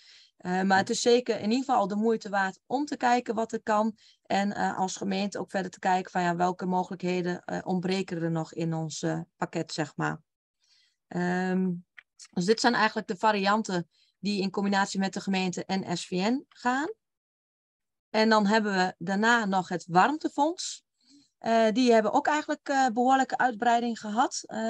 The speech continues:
daarin. Heb ik hier kort via de, de vier opties die er nu zijn, die ga ik ook weer even inhoudelijk verder toelichten. Even kijken nog met de tijd of we daar nog een beetje goed, eh, in zitten, maar volgens mij, eh, is het nog te doen.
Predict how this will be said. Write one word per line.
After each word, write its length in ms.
daarin. 460
Heb 160
ik 80
hier 280
kort 240
via 320
de, 220
de 140
vier 260
opties 380
die 140
er 100
nu 180
zijn, 280
die 120
ga 140
ik 120
ook 140
weer 120
even 220
inhoudelijk 600
verder 440
toelichten. 640
Even 220
kijken 280
nog 140
met 160
de 100
tijd 280
of 120
we 60
daar 120
nog 120
een 80
beetje 320
goed, 280
eh, 280
in 160
zitten, 280
maar 120
volgens 300
mij, 300
eh, 220
is 180
het 100
nog 180
te 120
doen. 300